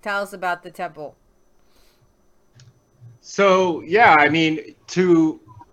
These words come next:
Speaker 2: find out, the temple was a replica or a representation of the cosmos, okay? So you had the inner court, the outer court,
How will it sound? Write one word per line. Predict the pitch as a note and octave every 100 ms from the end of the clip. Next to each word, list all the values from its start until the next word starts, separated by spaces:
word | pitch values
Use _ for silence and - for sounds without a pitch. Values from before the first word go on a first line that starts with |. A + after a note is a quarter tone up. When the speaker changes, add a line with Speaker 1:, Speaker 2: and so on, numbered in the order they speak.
| -
Speaker 2:
find | - F3+ G3+ F#3+ F3
out, | - D#3
the | D3
temple | D3+ A#3 C4+ A#3 F#3+
was | F3 D#3
a | D#3
replica | B2 A2 C#3 G#3 G#3 F3 D#3 C3 A2 A#2
or | C3 C#3
a |
representation | C3 F3 F3+ E3+ D#3+ C#3+ D#3 D#3 D#3+ - D3+
of | B2 C3+ A#2
the | A#2+
cosmos, | - - D#3 D3+ A#2 A#2 F#2 - - _ _ _ _ G#2
okay? | F#2+ A#2 A#2+ C3 _ _ _
So | D#3
you | D3+
had | D#3 C#3
the | D3
inner | A3 A#3
court, | A3+ G#3+ G#3 G3+
the | E3
outer | E3 F3 F3+
court, | - F#3+ F#3+ F#3+